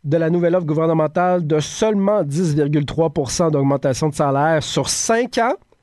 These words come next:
Les syndicats demandent plutôt vingt pour cent. Et une grève de vingt-quatre heures est décrétée le six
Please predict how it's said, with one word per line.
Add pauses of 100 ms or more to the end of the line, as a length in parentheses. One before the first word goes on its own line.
(640)
Les
syndicats
demandent
plutôt
vingt
pour
cent. (340)
Et
une
grève
de
vingt-quatre
heures
est
décrétée
le
six